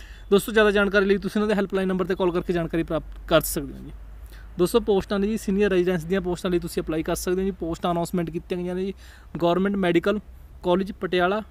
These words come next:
ਅਤੇ ਅੰਮ੍ਰਿਤਸਰ ਵਾਸਤੇ ਪੋਸਟਾਂ announcement ਕੀਤੀਆਂ ਗਈਆਂ ਨੇ ਜੀ। ਦੋਸਤੋ, apply ਕਰਨ ਦੀ last date ਹੈ ਜੀ, ਦੋ ਗਿਆਰਾਂ ਦੋ ਹਜ਼ਾਰ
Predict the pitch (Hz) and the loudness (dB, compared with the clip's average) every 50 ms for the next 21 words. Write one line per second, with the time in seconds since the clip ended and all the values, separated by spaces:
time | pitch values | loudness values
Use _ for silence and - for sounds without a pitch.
0 | - - - - 196 208 190 - - 180 185 196 226 247 - 254 226 202 185 170 | -18 -16 -14 -8 -6 -6 -6 -4 -2 0 2 2 2 2 2 0 2 2 2 2
1 | 160 - 185 180 175 175 160 160 - - 180 175 185 175 175 175 160 - 180 156 | 2 2 0 0 0 -2 -4 -4 -4 -6 -6 -4 -2 0 0 0 0 -2 -2 -4
2 | 143 147 151 - - 156 147 139 131 120 - - 143 - - - - - - - | -4 -8 -12 -12 -12 -12 -12 -12 -14 -16 -16 -18 -18 -18 -20 -20 -20 -20 -20 -18
3 | - - - - - - - - - - 180 190 - - - 190 190 - 202 185 | -18 -18 -18 -20 -20 -20 -20 -16 -2 0 2 2 2 0 -4 -6 -4 -2 2 2
4 | 180 185 - 208 196 202 196 180 175 165 156 170 - - 202 185 202 196 208 180 | 2 4 4 2 4 4 4 4 4 2 0 -2 -2 0 0 2 2 0 -2 0
5 | 156 165 180 190 190 175 185 175 185 185 180 175 175 170 180 180 - | 4 6 6 6 6 4 2 0 0 0 0 0 0 0 0 -2 -2